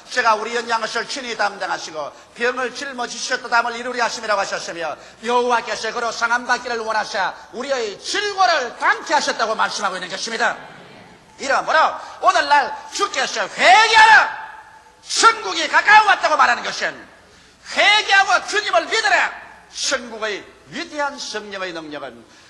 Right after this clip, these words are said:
너희들에게 치료의 강물을 넘치게 열어주겠다고 말씀하시는 것입니다.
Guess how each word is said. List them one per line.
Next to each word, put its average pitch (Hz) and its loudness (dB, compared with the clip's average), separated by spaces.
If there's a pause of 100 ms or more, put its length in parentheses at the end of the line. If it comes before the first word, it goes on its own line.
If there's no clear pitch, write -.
(120)
너희들에게 165 -8
치료의 294 -10 (140)
강물을 277 -8 (680)
넘치게 262 -4 (600)
열어주겠다고 175 -6
말씀하시는 165 -4
것입니다. 220 0